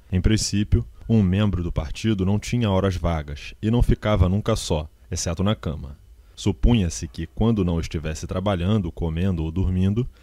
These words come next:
devia participar de alguma recreação comunal. Era sempre ligeiramente perigoso fazer qualquer coisa que sugerisse o gosto pela solidão,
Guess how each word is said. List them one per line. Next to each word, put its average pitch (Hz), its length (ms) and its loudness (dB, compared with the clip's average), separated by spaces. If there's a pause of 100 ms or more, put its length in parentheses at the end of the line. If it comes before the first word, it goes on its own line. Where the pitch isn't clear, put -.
devia 117 440 2
participar 92 640 -2
de 90 120 -2
alguma 85 400 0
recreação 87 640 -2
comunal. 101 500 0 (400)
Era 90 200 -2
sempre 113 400 -2
ligeiramente 90 680 0
perigoso 85 600 2
fazer 82 420 -2
qualquer 104 520 -2
coisa 101 420 0
que - 160 -8
sugerisse 90 500 -2
o 87 60 0
gosto 85 320 -4
pela 87 200 4
solidão, 90 560 -2